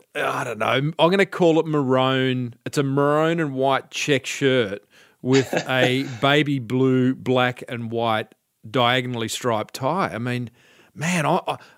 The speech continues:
Speaker 1: I'm no fashionista, but you're breaking a lot of rules there.
Speaker 2: Yep.
Speaker 1: Uh, you, uh, you also changed the tie halfway through.
Speaker 2: I don't remember that. I'd have to go back and double check it, but I think the thought was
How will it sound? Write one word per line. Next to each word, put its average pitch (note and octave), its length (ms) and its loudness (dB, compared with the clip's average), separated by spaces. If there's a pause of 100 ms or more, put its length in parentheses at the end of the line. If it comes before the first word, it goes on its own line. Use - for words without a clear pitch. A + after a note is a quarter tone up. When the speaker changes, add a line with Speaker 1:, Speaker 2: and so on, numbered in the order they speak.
(140)
Speaker 1:
I'm F3 220 2
no D#3+ 140 2
fashionista, C3 760 -2
but A#2+ 220 -4
you're D3 260 4
breaking C3+ 380 0
a B2 80 -4
lot B2+ 380 2
of A#2+ 120 -2
rules A#2+ 280 -4
there. B2 240 2
Speaker 2:
Yep. C#3 240 0
Speaker 1:
Uh, - 120 -2
you, F#3 220 -2
uh, A3 300 0
you F3 180 4
also F4 300 2
changed A#3 520 2
the D3 80 0
tie A#3+ 380 -4
halfway F3+ 460 0
through. C4 420 0 (1120)
Speaker 2:
I F#3 340 2 (140)
don't B3 460 0
remember F#3 580 0 (100)
that. D#3 260 0
I'd D#3 160 -4
have F3+ 180 -10
to E3+ 80 -18
go D#3+ 140 -10
back D#3 280 -10
and C#3 140 -12
double D3 280 -8
check D#3+ 300 -10
it, C3+ 120 -14
but C#3 260 -4 (300)
I D3 100 -2
think G#3+ 220 -2
the D3+ 100 -2
thought - 400 0
was C#3+ 600 -6